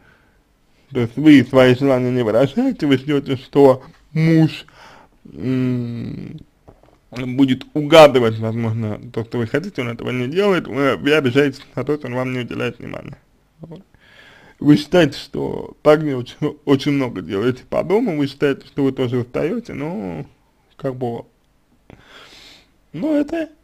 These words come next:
означает потерю, означает потерю доверия между вами, потерю контакта между вами. М, вот. Свои желания нужно выра-, выражать.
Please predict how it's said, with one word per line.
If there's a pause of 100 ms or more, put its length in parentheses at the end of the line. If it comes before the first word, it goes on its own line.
(440)
означает
потерю, (320)
означает
потерю (100)
доверия
между
вами,
потерю
контакта (160)
между
вами. (880)
М, (200)
вот. (500)
Свои
желания
нужно
выра-, (220)
выражать.